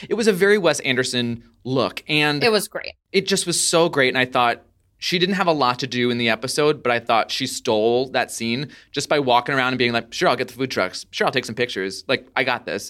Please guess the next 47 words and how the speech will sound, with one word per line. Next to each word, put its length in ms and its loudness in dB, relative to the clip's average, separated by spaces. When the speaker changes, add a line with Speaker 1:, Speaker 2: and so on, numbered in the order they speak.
Speaker 2:
It 200 -6
just 320 2
made 240 -2
sense. 520 0
Like, 160 2
it 80 2
was 140 0
just 180 0
Speaker 1:
Mm-hmm. 60 0
Speaker 2:
like, 220 2
"Oh, 80 4
yeah, 300 -4
that's 340 0
where 140 2
she 160 -6
would 240 0
actually 480 0
fit 260 0
in, 360 0
in 140 -2
this 160 -4
situation." 680 -6
And 120 2
I 160 4
actually, 400 -4
I 140 2
liked 500 -2
how 100 2
they 220 2
finally 380 0
pulled 320 2
all 120 4
the 100 0
women 300 2
together 560 2
and 220 2
then 120 2
they 100 2
all 180 2
had 220 -2
their 160 0
own 180 -4
little 240 -4
things. 540 -6
It 160 2
finally 520 0
felt 240 0